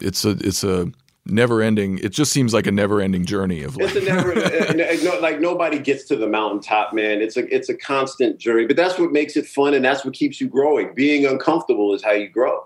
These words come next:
Speaker 1: Yeah.
Speaker 2: Every few years you hit a wall, whether it's with your playing, whether it's with the band you're with, whether it's with your, your professional connections.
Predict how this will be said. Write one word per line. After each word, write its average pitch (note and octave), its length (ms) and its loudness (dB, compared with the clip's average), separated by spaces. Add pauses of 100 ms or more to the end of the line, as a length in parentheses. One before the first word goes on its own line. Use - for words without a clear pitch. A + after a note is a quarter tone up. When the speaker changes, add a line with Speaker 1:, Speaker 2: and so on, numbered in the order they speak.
(120)
Speaker 1:
Yeah. D#2 280 -6
Speaker 2:
Every D3 240 2
few D#3 200 -2
years D3 380 0
you B2+ 100 0
hit C3 160 2
a C3 40 2
wall, B2 440 0
whether A2 220 0
it's A2 120 -6
with A2 160 -10
your F2+ 100 -10
playing, C3+ 540 0 (260)
whether A#2 280 2
it's G#2+ 140 -4
with A2+ 120 -4
the G2 60 -2
band C3 360 2
you're C3+ 100 0
with, C3+ 180 0
whether A2+ 280 2
it's A2 160 -2
with A2+ 140 -2
your, G2 280 -4
your F#2+ 100 -4
professional C3 640 -2
connections. B2+ 600 -2